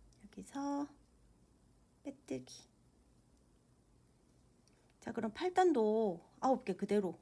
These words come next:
유지하는 거거든요. 팔 단 이제 할게요. 기둥 하나 만들고 기둥이 있는 바로 그 자리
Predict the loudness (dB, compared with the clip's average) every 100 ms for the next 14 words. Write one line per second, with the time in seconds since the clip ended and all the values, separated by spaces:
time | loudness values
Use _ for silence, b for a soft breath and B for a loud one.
0 | -12 -6 -2 0 0 -4 -8 -8 -6 -6
1 | -8 _ -10 -2 0 0 -2 -10 -14 -14
2 | -14 -16 _ _ -12 -6 -2 -2 -2 -4
3 | -6 -8 -8 -2 -2 -2 -4 b b b
4 | b -18 -12 -6 -2 0 0 0 0 0
5 | -2 -6 -8 -4 -4 -2 -4 -4 -4 -6